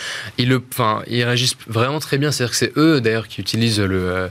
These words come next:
euh, l'outil, en particulier, euh, la psychologue et, euh, l'animatrice et l'infirmière coordinateur, par exemple. Enfin, en général, euh,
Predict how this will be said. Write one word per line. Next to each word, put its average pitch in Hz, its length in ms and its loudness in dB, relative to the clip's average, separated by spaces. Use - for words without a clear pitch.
euh, 92 100 0
l'outil, 104 420 2
en 117 40 2
particulier, 110 580 -2
euh, 95 220 -2
la 101 120 -4
psychologue 107 580 0
et, 107 140 2
euh, 101 140 0
l'animatrice 104 580 -2
et 107 40 -2
l'infirmière 98 420 -2
coordinateur, 98 580 -2
par 98 140 -2
exemple. 104 300 -4
Enfin, 95 180 -4
en 92 100 -2
général, 104 360 2
euh, 90 140 -6